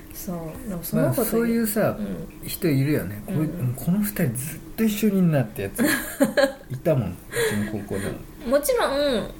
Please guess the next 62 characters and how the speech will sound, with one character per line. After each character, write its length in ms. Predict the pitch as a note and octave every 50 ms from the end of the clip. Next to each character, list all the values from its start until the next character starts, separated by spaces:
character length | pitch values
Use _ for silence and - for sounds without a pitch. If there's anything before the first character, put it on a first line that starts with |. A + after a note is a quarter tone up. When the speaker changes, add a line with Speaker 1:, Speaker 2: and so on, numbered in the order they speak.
| - - - - - - - -
Speaker 2:
ク 100 | - F4
ラ 100 | F4 A3
ス 140 | A3 - A3
に 140 | F#3+ F#3+ G3
行 60 | F#3+ G3+
け 80 | F#3+
ば、 340 | F3 F3 F3 F3 E3+ F3 F#3+
ク 120 | - - A3+
ラ 80 | G3
ス 100 | F#3+ -
で 100 | D#3+ E3+
わ 160 | E3 F3 F#3+ F#3+
ち 120 | F#3+ D3+
ゃ 20 |
わ 80 | D3 C#3+
ち 80 | - E3+
ゃ 60 | D3
で 100 | D#3+ E3+
き 160 | - - F#3
る、 180 | - - - - -
Speaker 1:
う 40 | C3
ん。 100 | B2+ A#2+
Speaker 2:
や 100 | G3+ G3
っ 60 | F3+ F3+
て 80 | F#3+
た 140 | F#3 - C#3
し、 220 | C#3 - F#3+ F3+
女 160 | F3 G3 F#3 E3+
子 100 | - -
と 80 | F3+ E3+
も 120 | E3 D#3+ D#3+
め 100 | E3 E3+
っ 60 | E3
ち 100 | - -
ゃ 20 | F#3
仲 240 | F#3+ F3+ F3+ - D#3
良 100 | E3 F3+
か 100 | - G3+
っ 60 | F3 -
た 100 | - F#3+
け 120 | - F3 D3+
ど、 120 | D3 E3
も 180 | E3+ E3+ D#3+ D#3+ - - - - - - - - - - - -
う、 20 |
う 40 | F#3
ん、 260 | F3+ F3 E3 D#3+ F3 F3 - - - - C4+ B3+ C4 - - - - - F3+ E3 C#3+ C#3+ C#3+ C3+ - -
疲 160 | - - - F4
れ 0 | A4 A#4+ - D4+
ん 40 | G#3
だ 80 | D#3
よ 60 | D3 C#3+
ね。 220 | C3+ C#3+ C#3+ - - - A2+
Speaker 1:
わ 80 | - B2
か 60 | A#2
る 60 | A#2
わ 60 | A#2
か 60 | - - A2 G#2+ - - - C3+
る。 100 | C3 C3
Speaker 2:
な 100 | B2+ B2
ん 120 | - -
か、 80 | - -
Speaker 1:
も 80 | -